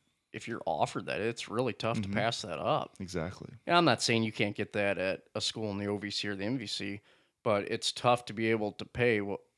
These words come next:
Speaker 1: what you're
Speaker 2: Right.
Speaker 1: able to get at a Power Five.
Speaker 2: Yeah, and I think Auburn has a few more high-dollar alumni than Morehead State.
Speaker 1: Probably.
Speaker 2: Just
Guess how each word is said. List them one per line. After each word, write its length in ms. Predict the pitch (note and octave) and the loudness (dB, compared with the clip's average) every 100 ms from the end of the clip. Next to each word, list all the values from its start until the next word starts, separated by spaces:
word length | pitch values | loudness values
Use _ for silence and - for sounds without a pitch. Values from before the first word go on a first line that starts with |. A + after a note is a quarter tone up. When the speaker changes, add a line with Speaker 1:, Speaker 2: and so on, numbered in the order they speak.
| _ _ _ _ _ _ _ | _ _ _ _ _ _ _
Speaker 1:
what 140 | G#2+ A2 | -4 -2
you're 140 | G#2 | 0
Speaker 2:
Right. 80 | - | -2
Speaker 1:
able 120 | G2 | -2
to 60 | G2+ | -6
get 240 | G2 G2+ | -4 -2
at 140 | G2 F#2+ | 0 0
a 100 | F2+ - | -2 -6
Power 240 | A#2 A2 G#2 | -4 -4 -4
Five. 380 | - - E2+ - - | -6 -4 -6 -8 -4
Speaker 2:
Yeah, 180 | E2 D2+ - - | -4 -4 -14 -8
and 340 | F2 E2 D#2+ B1+ _ _ _ _ - | -4 -2 -4 -10 _ _ _ _ -10
I 60 | - | -8
think 240 | G2 F#2+ - | -6 -8 -8
Auburn 460 | - F#2+ F#2+ G2 F2 | 0 2 4 2 0
has 240 | F#2 E2+ | -2 -4
a 80 | E2 | -6
few 420 | - - G#2 G#2 | -12 -10 -4 -2
more 480 | G2 F2+ F#2 F2 F2 - _ _ _ _ _ | -2 -2 -2 -2 -6 -12 _ _ _ _ _
high-dollar 520 | - F#2+ F2+ F2 D#2 | -4 -2 2 2 0
alumni 540 | D#2 E2+ E2+ D#2 C2 B1+ - _ _ _ _ - | -2 -4 -4 -6 -6 -10 -14 _ _ _ _ -8
than 360 | D2 C2 A#1+ - _ _ - | -6 -6 -10 -16 _ _ -8
Morehead 380 | E2 D#2 C2+ - | -6 -4 -4 -6
State. 280 | - C2 - _ _ _ _ _ _ _ _ _ _ _ _ _ _ _ - | -8 -8 -10 _ _ _ _ _ _ _ _ _ _ _ _ _ _ _ 2
Speaker 1:
Probably. 480 | A2+ A2 G2 G2 - | 6 6 4 -2 -4
Speaker 2:
Just 300 | - F2+ - | -6 -6 -6